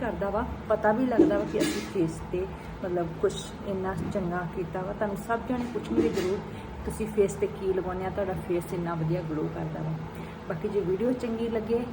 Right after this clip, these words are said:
ਇੱਕ ਲਾਈਕ, ਇੱਕ ਸ਼ੇਅਰ ਕਰਨਾ ਨਾ ਭੁੱਲਣਾ। ਤੇ ਨਾਲੇ ਆਪਾਂ ਤੁਹਾਨੂੰ ਦੱਸ ਦਈਏ, ਆਪਾਂ ਜਿਸ ਤਰ੍ਹਾਂ ਤੁਹਾਨੂੰ ਪਹਿਲਾਂ ਦੱਸਿਆ ਕਿ ਸਾਡਾ YouTube 'ਤੇ ਨਵਾਂ ਚੈਨਲ ਆ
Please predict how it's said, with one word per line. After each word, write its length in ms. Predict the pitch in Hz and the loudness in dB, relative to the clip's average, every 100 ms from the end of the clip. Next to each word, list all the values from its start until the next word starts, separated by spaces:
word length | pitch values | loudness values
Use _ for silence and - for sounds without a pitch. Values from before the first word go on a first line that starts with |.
| - | -4
ਇੱਕ 160 | 170 185 | -4 0
ਲਾਈਕ, 380 | 175 180 202 | 2 2 0
ਇੱਕ 140 | 202 - - | -4 -6 -2
ਸ਼ੇਅਰ 180 | 180 190 | -2 0
ਕਰਨਾ 280 | 226 214 208 | 0 0 0
ਨਾ 100 | 214 | 0
ਭੁੱਲਣਾ। 380 | 214 247 220 214 214 - - - - - | 0 0 0 0 0 -4 -8 -8 -4 2
ਤੇ 440 | 196 196 196 170 202 | 6 6 6 4 2
ਨਾਲੇ 300 | 202 196 233 | 4 4 4
ਆਪਾਂ 180 | 226 220 | 4 0
ਤੁਹਾਨੂੰ 280 | 233 226 214 | 2 2 2
ਦੱਸ 200 | 190 160 | 2 0
ਦਈਏ, 180 | 208 214 220 - - | 2 4 4 -2 -8
ਆਪਾਂ 180 | 196 - | -4 -2
ਜਿਸ 160 | 180 185 | -2 0
ਤਰ੍ਹਾਂ 160 | 214 208 | 0 2
ਤੁਹਾਨੂੰ 180 | 220 214 | 2 0
ਪਹਿਲਾਂ 220 | 175 180 | 0 0
ਦੱਸਿਆ 340 | 220 220 220 208 214 - - - | 0 0 0 -2 -4 -8 -10 -8
ਕਿ 80 | 233 | -6
ਸਾਡਾ 360 | - 196 170 185 185 - | 0 0 2 0 -2 -4
YouTube 400 | 196 214 226 220 226 | 2 4 4 4 4
'ਤੇ 80 | |
ਨਵਾਂ 240 | 202 185 196 - | 4 2 -2 -2
ਚੈਨਲ 380 | 202 190 190 | -2 0 2
ਆ 100 | 190 | 0